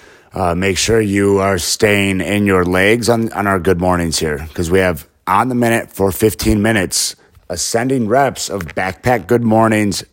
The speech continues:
and backpack squats. All right, so on the first minute, you'll do one backpack good morning,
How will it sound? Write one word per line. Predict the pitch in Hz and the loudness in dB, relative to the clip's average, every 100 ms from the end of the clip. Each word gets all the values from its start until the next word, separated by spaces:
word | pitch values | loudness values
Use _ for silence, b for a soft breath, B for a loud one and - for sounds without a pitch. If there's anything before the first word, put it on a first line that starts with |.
| - | -6
and | 92 87 | -4 0
backpack | 90 90 - 98 90 - | 0 0 0 0 0 -2
squats. | - 95 76 - - - b b b b _ | 0 2 0 -2 -12 -14 b b b b _
All | 92 | -4
right, | 87 | 0
so | 104 | 0
on | 101 | 0
the | 82 | 0
first | - 123 98 | 0 0 0
minute, | 110 104 | -4 -2
you'll | 95 | 0
do | 95 | 0
one | 95 90 92 95 | 0 0 0 0
backpack | 95 92 107 101 - | -2 -2 0 0 2
good | 95 | 0
morning, | 85 92 113 147 135 | 2 2 2 2 0